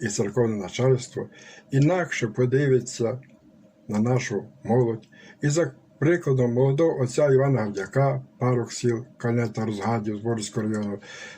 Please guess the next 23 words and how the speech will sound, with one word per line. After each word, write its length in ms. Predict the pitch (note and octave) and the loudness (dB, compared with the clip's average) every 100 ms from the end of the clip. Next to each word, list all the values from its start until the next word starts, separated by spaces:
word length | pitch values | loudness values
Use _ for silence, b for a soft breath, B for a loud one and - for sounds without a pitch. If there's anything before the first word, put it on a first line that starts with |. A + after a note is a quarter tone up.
| B | B
також 380 | - G3 G3 D#3+ | 0 2 2 0
будуть 420 | C3+ D#3 C#3+ A2+ | 2 2 2 0
більше 600 | G2+ F3+ F3 C#3 - G2 - - _ _ _ - | 2 2 2 -2 -4 -4 -6 -20 _ _ _ -10
залучатися 680 | - C3 C3+ C3 C3+ C3 - | 2 4 4 2 2 2 -2
до 140 | A2 A2+ | -4 0
релігійного 400 | G#2 B2+ A#2 G#2 | 2 2 2 0
виховання 560 | G2+ A2+ A#2 A2+ G#2+ - B B B B B | -4 -2 -2 -2 -6 -10 B B B B B
своєї 340 | - D#3+ F3 | 0 2 2
парафіальної 680 | D3 C#3+ C3 D3 C#3 B2 A2 | 2 0 2 2 2 2 0
молоді, 540 | G#2 A#2 A2+ G#2 G#2 - _ _ - _ - | 0 0 0 -2 -8 -12 _ _ -20 _ -4
а 120 | G#2+ | -2
ректорат 420 | A#2 - B2+ C3 | -2 0 2 2
Дрогобицької 520 | B2 A#2+ A#2+ - G2+ | 2 0 -2 -6 -8
семінарії 600 | - F#2+ F#2 B2+ A#2+ A2+ A2+ B B B B | -6 -6 0 0 2 0 -4 B B B B
допоможе 500 | D3+ F3+ F3+ F#3 D#3+ | 0 2 2 2 2
нашій 500 | D#3 D3+ C3 B2+ G#2 - | 2 2 2 2 0 -6
молоді 440 | G#2+ C#3+ C#3 B2 A2 | 0 4 4 2 0
більше 360 | A#2 F3+ - | 2 0 0
залучати 560 | C3 C#3 B2+ C3+ B2+ G#2+ | 0 2 2 2 0 -2
семінаристів 840 | - C#3+ C3 A#2 C3 B2+ A#2+ A#2+ - | 0 4 4 6 4 2 -4 -6 -6
до 160 | G#2+ | -8
проведення 440 | G#2 A2+ A2 A2 G#2 | -4 -2 0 0 -2
ними 300 | G#2+ G2+ | 0 -2